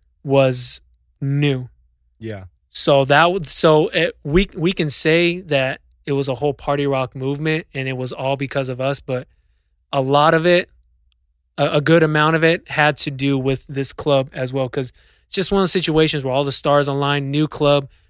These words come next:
Speaker 1: Party Rock, L M F A O is booming, and it's just like, like, you can't think of a better situation.
Speaker 2: Yeah.
Speaker 1: And it's probably, it may or may not happen again. It's just one of those types of things.
Speaker 2: Right.
Speaker 1: So,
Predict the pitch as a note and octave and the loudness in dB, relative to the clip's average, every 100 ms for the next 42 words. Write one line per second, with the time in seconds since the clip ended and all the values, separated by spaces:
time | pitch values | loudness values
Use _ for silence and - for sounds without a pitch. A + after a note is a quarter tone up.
0 | _ - C#3+ C#3+ C#3+ C#3 C#3+ C#3+ C#3+ C3+ | _ 4 4 4 2 0 0 -2 -2 -4
1 | C#3 C3+ C3 B2+ C3 D3 C#3+ C#3 C3+ _ | -4 -2 -2 -2 -2 0 0 -4 -6 _
2 | _ - C3+ C3 C3+ C#3+ C#3 - C#3 - | _ -8 -4 -4 -2 -2 0 0 2 0
3 | D3 C3 C3 - _ _ B2+ C3 D3+ - | 0 -2 -2 -8 _ _ -8 -4 -4 0
4 | E3 D3+ - _ _ _ D3 C#3+ C3 B2 | 0 -2 -6 _ _ _ -6 -4 -4 -2
5 | C3+ C3 A#2+ - B2+ B2+ B2+ B2+ C#3+ C3 | -2 -2 -2 -4 -4 -6 -4 -4 -6 -8
6 | A2+ G#2+ F#2+ F2+ D#3 D3 C#3+ - D3+ D3+ | -6 -8 -8 -6 -2 0 0 2 2 2
7 | D#3 E3+ F3 F3 F3+ F3 D#3+ D#3 D#3 D3 | 0 2 2 4 4 4 4 2 2 2
8 | C3+ C#3 - C3 B2+ B2+ D#3 - D3 C#3 | 2 -2 -4 -6 -6 -4 -4 -2 -2 0
9 | C3+ C3 - _ _ - C#3 C#3 B2 - | -2 -4 -10 _ _ -6 -4 -4 -6 -4
10 | F3 C#3 - - _ _ G2 F#2+ - D#3 | -2 -2 -8 -16 _ _ -6 0 6 6
11 | D3 D3 | 4 0